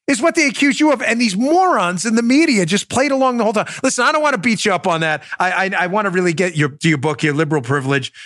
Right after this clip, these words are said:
Uh, folks, pick it up. Bookstores everywhere. But, but Don, another example I see of liberal privilege here, which I, I think you'll, you'll acknowledge right away. This is a ground ball. This is a bunt right here. Biden gets to lie every, if your father wakes up in the morning and says, "Listen,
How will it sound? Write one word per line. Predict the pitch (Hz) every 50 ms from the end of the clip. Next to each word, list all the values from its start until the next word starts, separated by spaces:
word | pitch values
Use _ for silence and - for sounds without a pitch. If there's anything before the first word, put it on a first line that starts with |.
| - -
Uh, | 143 139
folks, | - 185 175 - -
pick | - - 196 - 190
it | 165
up. | 160 156 160 - - - _ _
Bookstores | 170 160 - - 185 160 151 151
everywhere. | 160 147 139 147 139 147 139 113 - - - - - _ _
But, | - 226 214 208 180
but | 202 240 -
Don, | 277 285 269 240
another | 214 214 254 269 277 262
example | 247 180 226 233 220 156 185 196
I | 185 175
see | 175 - 190 185
of | 170 143
liberal | 147 156 160 139 151 151 143 131
privilege | - - 151 156 143 143 143 131 -
here, | - 139 131
which | 135 -
I, | 147 143 151 147
I | 139 143
think | 135 - 190 185 143 -
you'll, | 156 151 139 120 110 _ _ _ _ _ _ -
you'll | 160 156 151
acknowledge | 143 151 175 170 165 156 139 120
right | 165 156
away. | 156 170
This | 208 165
is | 170
a | 156
ground | 151 170 160 156 147
ball. | 131 165 160
This | 180
is | 190
a | 170
bunt | 117 156 170 175 151 -
right | 135 139 127 127
here. | 147 165 147 123 110 _ _ _ _ _ _ _ _ _ _ _ _ _
Biden | 262 294 415 440 415 339
gets | 311 285 - - -
to | 269 262
lie | 240 240 247 277 285 285 277
every, | 302 330 320 - - - 247
if | 220 160
your | 294 381 427
father | - - 339 330 330 311 294 262
wakes | 254 254 262 - -
up | 247 214
in | 247
the | 233
morning | 226 233 233 226 214
and | 202 185
says, | - 190 160 170
"Listen, | 214 226 214 - - 139 113 -